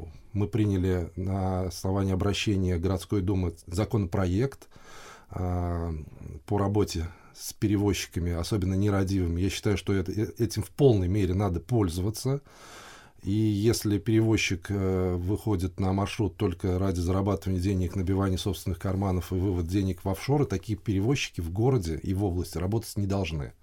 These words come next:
Поэтому у меня прямое обращение к перевозчикам. Уважаемые перевозчики, э, вы должны оказывать услуги льготникам и заботиться о старшем поколении, о детях-инвалидах, об участниках специальной военной операции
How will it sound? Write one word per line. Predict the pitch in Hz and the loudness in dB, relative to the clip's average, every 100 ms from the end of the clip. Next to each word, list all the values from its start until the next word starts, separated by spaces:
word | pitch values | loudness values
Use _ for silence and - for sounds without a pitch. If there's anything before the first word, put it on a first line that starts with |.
| - - - - | -20 -20 -20 -12
Поэтому | - 98 104 110 | -4 -2 2 2
у | |
меня | 113 | 2
прямое | 107 117 113 90 | 4 4 4 4
обращение | 95 104 117 90 | 2 2 0 -2
к | - | 0
перевозчикам. | 98 104 131 - - 110 107 | 0 2 2 0 -4 -4 -2
Уважаемые | 95 92 104 95 | 0 2 2 0
перевозчики, | 92 95 113 135 - - 113 107 - - - - - | 0 2 2 2 -2 -4 -4 -4 -10 -20 -20 -20 -18
э, | - 85 85 80 | -8 -4 -4 -4
вы | 71 101 | 0 2
должны | 95 87 85 104 135 147 131 - - | 2 2 2 4 4 2 -2 -8 -6
оказывать | 85 101 113 117 110 98 | -4 0 0 2 0 -2
услуги | - 90 - 101 120 113 95 85 - | -4 -6 -2 2 4 4 0 -2 -6
льготникам | 87 87 113 123 117 107 98 82 - - - | -6 0 2 2 0 -2 -2 -4 -6 -18 -8
и | 95 | -2
заботиться | 92 92 85 110 - - - 82 82 | 2 2 2 2 0 -6 -4 -4 -2
о | 92 87 80 | -2 0 4
старшем | - - 117 - 104 | 4 6 4 2 0
поколении, | 110 95 92 92 82 | 0 0 0 0 0
о | 82 | -2
детях-инвалидах, | 80 110 98 - 92 92 92 82 - | 0 0 0 -2 0 2 0 -2 -6
об | 76 85 | -6 -6
участниках | - 110 117 95 | -2 -2 -2 -4
специальной | - - - 92 90 | -8 -8 -2 0 0
военной | 90 90 85 | 0 0 -2
операции | - 95 131 - 120 113 | -2 0 0 0 -4 -4